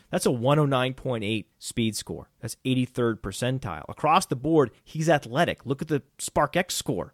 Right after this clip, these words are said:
one twenty-nine point six, ninety-fourth percentile. So this is a monster who's coming at you like a freight train with four six nine wheels.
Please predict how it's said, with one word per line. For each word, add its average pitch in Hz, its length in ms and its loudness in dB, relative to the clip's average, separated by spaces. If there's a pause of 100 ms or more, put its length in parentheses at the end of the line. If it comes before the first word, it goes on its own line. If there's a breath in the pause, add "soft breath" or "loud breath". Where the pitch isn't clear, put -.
(120)
one 151 240 4
twenty-nine 151 500 0
point 139 300 -4
six, - 340 -2
ninety-fourth 143 840 0
percentile. 151 800 -2 (120)
So 135 200 0
this 180 440 6
is 135 260 -2 (120)
a 117 180 0 (140)
monster 143 840 6 (120)
who's 165 220 2
coming 185 480 2
at 170 260 0
you 151 160 0
like 139 220 2
a 139 60 -2
freight 170 400 2
train 113 500 0 (160)
with 139 140 0
four 143 280 4
six - 300 -4
nine 127 320 2
wheels. 151 480 -2